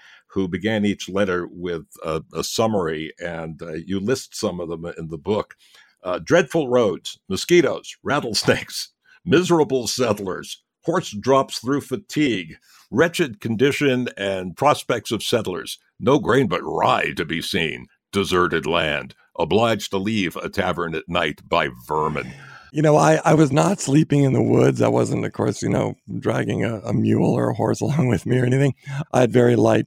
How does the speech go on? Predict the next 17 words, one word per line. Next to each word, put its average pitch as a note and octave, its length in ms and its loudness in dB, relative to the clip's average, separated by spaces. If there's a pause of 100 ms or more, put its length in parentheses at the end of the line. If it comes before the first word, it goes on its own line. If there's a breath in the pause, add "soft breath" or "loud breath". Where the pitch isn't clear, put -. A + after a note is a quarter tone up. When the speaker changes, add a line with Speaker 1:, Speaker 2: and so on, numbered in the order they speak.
Speaker 2:
backpack, A2+ 540 2 (240)
one A#2 220 2
pair A#2 160 0
of A#2 120 0
shoes, G#2+ 480 2 (380 soft breath)
super D3 320 4
simple A2 500 2
in G#2+ 120 0
terms G#2+ 320 -4
of G#2 180 -8
what G#2+ 200 0
I G#2+ 160 0
was G#2+ 200 -4
actually A2+ 280 -6
carrying A2 340 -2
with A2 240 -4
me. A2+ 180 -2